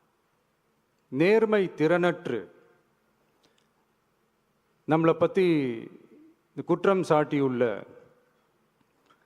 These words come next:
குறுகிய மனம் கொண்ட முதல்வர் அவர்களுக்கு ஒரு சில கேள்விகள். உச்சநீதிமன்றத்துல, அதாவது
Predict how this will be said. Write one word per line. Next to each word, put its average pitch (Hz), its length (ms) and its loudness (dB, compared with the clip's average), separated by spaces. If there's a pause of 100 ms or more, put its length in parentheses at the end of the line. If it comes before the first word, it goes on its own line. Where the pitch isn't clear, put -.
(380)
குறுகிய 220 640 2
மனம் 165 380 2
கொண்ட 156 320 2
முதல்வர் 139 540 0
அவர்களுக்கு 117 600 -4
ஒரு 117 200 -4
சில 110 240 -10
கேள்விகள். 110 600 -6 (4000)
உச்சநீதிமன்றத்துல, 165 1000 0
அதாவது 156 280 2